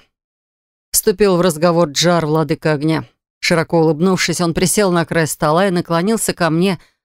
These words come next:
вдохнув воздух полной грудью. «Чувствуется, здесь замешан личный интерес».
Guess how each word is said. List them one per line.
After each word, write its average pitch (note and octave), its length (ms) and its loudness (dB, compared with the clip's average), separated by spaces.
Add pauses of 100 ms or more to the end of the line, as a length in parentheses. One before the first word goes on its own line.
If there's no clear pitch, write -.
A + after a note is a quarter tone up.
(300)
вдохнув E3+ 680 0
воздух D#3+ 400 0
полной E3 360 0
грудью. D3 440 -2 (1300)
«Чувствуется, D#3+ 920 0
здесь E3+ 400 0
замешан A#3+ 720 0
личный F#3 600 -2
интерес». D3+ 960 -4